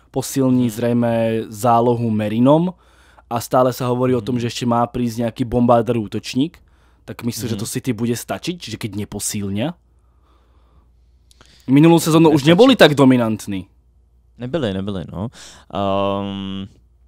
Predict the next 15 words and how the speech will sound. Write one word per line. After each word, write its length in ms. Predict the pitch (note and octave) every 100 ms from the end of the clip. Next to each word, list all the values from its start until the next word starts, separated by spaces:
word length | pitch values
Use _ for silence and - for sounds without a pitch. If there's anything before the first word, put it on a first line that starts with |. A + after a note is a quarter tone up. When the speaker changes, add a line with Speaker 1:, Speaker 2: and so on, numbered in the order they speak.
| -
Speaker 2:
jako, 220 | G#2 -
či 160 | G2+ -
to 100 | A2+
bude 200 | A#2+ A#2
stačit, 260 | - A2+ A#2
nebo 180 | A2+
nebude 220 | A2+ A2 A2+
stačit, 260 | - C3
jako, 160 | B2 D3
furt 320 | - C#3+ A#2+
za 100 | A#2+
mě 160 | B2 A#2+
budou 200 | B2 B2+
největší 320 | A2+ A#2 A2+
favoriti. 560 | A2+ A#2 G2+ - D#2+